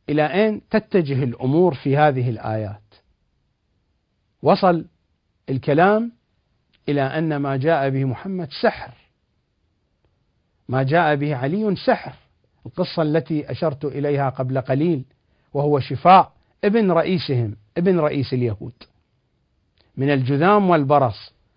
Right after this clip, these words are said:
وبعد ذلك إصابة أبيه بالجذام والبرص،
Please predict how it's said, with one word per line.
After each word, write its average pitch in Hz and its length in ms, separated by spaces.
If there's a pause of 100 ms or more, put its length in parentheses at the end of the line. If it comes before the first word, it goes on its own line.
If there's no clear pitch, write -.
(140)
وبعد 135 340
ذلك 185 440
إصابة 220 600
أبيه 180 440 (260)
بالجذام 151 600
والبرص، 123 640